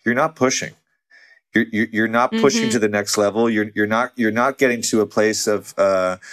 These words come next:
Speaker 1: of, of new heights. You, you're not taking your career to a new place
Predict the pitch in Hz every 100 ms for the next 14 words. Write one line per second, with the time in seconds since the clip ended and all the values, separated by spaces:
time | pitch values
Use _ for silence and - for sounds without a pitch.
0 | - - - 98 101 98 95 101 113 104
1 | 104 113 120 - 113 113 113 104 104 117
2 | - 127 120 120 104 - 104 104 104 107
3 | 101 104 - 98 101 120 -